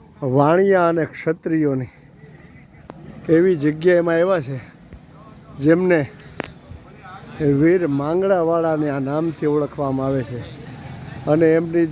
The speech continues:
જે પ્રેમિકા હતા, પત્ની હતા,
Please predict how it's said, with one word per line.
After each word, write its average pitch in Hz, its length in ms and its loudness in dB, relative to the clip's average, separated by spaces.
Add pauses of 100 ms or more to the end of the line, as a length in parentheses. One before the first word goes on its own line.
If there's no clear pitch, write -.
જે 165 100 4 (1800)
પ્રેમિકા 190 680 2
હતા, 131 260 -6 (520)
પત્ની 185 500 0
હતા, 139 260 -4